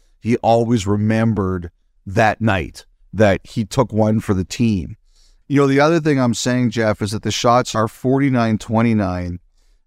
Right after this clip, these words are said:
and it's only five two after two. It's not like Comrie's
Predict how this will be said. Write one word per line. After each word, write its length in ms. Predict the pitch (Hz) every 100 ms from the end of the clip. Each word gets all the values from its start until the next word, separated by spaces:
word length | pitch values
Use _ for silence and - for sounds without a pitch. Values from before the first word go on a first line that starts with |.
| _ 120
and 280 | 113 113 120
it's 160 | -
only 260 | 147 175 185
five 420 | - 135 120 120
two 240 | - 120 113
after 320 | 113 - 92
two. 480 | - 110 104 85 80
It's 200 | - 120
not 380 | 131 139 160 127
like 400 | 123 117 - - _ _ _ -
Comrie's 920 | - 110 117 117 113 110 101 92